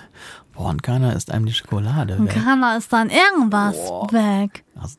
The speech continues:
Speaker 1: das war natürlich wirklich
Speaker 2: Und
Speaker 1: ein
Speaker 2: Klopapier
Speaker 1: Vorteil.
Speaker 2: war auch immer da.
Speaker 1: <laughs> Ja, also man sieht, das ist durchaus eine schöne Wohnsituation,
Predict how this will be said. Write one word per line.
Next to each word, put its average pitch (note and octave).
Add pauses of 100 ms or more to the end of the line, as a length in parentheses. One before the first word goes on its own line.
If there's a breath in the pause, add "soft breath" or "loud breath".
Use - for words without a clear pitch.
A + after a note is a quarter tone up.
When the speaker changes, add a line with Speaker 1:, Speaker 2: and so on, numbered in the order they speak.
Speaker 1:
das D3
war C3+
natürlich A#2+
wirklich C3+
Speaker 2:
Und A#3
Speaker 1:
ein -
Speaker 2:
Klopapier C#4
Speaker 1:
Vorteil. A#3
Speaker 2:
war D4+
auch F4+
immer G#3
da. G3 (160)
Speaker 1:
<laughs> - (2500 loud breath)
Ja, D3
also B2
man A2
sieht, A2 (320)
das A2
ist F#2+
durchaus C#3+
eine B2 (800)
schöne A2
Wohnsituation, A#2